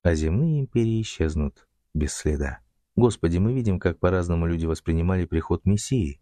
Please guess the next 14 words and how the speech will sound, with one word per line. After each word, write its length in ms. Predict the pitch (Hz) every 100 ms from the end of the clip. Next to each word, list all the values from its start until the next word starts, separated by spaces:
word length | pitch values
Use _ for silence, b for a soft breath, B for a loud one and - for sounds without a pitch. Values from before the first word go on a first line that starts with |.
| _ -
Первосвященники 800 | 90 82 - 85 92 85 - 82
и 40 |
книжники 480 | - 98 87 78 -
остались 460 | 78 - 82 -
равнодушны 580 | 82 80 90 101 - 85
к 60 | -
этому 260 | 78 76
событию 560 | 73 85 123 131 123 113 -
и 80 |
оставили 460 | 151 - 110 101 98
его 260 | 92 90 85
без 240 | 82 78
внимания. 580 | 82 80 73 69 69 - _ _
Царь 280 | - 80